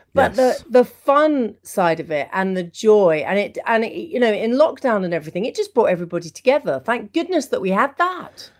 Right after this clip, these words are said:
Speaker 2: Absolutely. I mean, you're right, though. I don't wanna get too deep into it, but I think we, we
Speaker 1: No, no, no, no, no. I, neither do I.
Speaker 2: I think we
Speaker 1: Neither do I.
Speaker 2: instinctually
Speaker 1: Yeah.
Speaker 2: know that there's parts of it that are like,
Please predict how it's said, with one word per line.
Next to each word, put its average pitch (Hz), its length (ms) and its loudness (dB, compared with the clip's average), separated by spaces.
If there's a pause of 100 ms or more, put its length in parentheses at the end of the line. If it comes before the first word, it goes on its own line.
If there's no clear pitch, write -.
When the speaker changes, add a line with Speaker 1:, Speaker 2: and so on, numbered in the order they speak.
(100)
Speaker 2:
Absolutely. 135 720 0 (120)
I 110 80 -4
mean, 127 160 0
you're 120 140 4
right, 113 240 4
though. 87 200 0
I 90 120 -2
don't 127 120 2
wanna 131 140 2
get 113 180 0
too 113 140 -2
deep 92 260 -2
into 78 220 -6
it, - 40 -4
but 87 120 -2
I 98 80 0
think 98 240 -8
we, 90 220 -2 (500)
we 214 100 -2
Speaker 1:
No, 247 100 4
no, 254 140 6
no, 285 140 4
no, 262 140 2
no. 202 60 2
I, 202 120 2
neither 202 260 0
do 180 140 -2
I. 160 300 2
Speaker 2:
I 120 40 4
think 120 160 2
we 113 100 2
Speaker 1:
Neither 175 200 -2
do 131 120 2
I. 120 40 0
Speaker 2:
instinctually 104 320 -2
Speaker 1:
Yeah. 98 100 0
Speaker 2:
know 90 180 0
that 87 140 -2
there's 85 300 -4
parts 90 380 -6
of 80 60 -6
it 85 120 -6
that 78 120 -12
are 76 120 -10
like, 73 400 -12